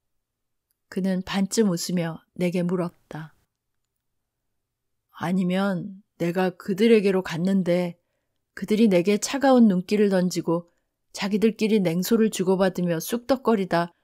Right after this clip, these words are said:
나를 버리고 하나씩 사라진다면 그때는 어떻게 하겠소? 그들과 함께 떠나겠소?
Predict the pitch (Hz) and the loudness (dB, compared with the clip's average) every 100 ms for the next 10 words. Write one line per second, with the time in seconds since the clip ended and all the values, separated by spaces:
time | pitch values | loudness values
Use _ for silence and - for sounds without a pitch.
0 | _ 208 196 214 185 208 208 208 240 247 | _ 0 4 4 2 0 2 2 4 2
1 | 233 185 - 220 233 - 208 185 170 170 | 2 -4 -6 -4 -4 -2 -2 -2 -4 -10
2 | 175 _ _ _ _ _ _ - - 190 | -14 _ _ _ _ _ _ -20 -4 -2
3 | 190 185 175 196 - 196 175 175 - 190 | 0 -2 -4 -6 -4 -4 -4 -6 -6 -6
4 | 196 - _ _ - 190 175 185 202 - | -6 -8 _ _ -6 -2 0 0 -2 -4
5 | 175 175 160 - 226 240 196 - - 220 | -4 -4 -6 -2 2 2 2 -6 -4 -4
6 | 254 | -4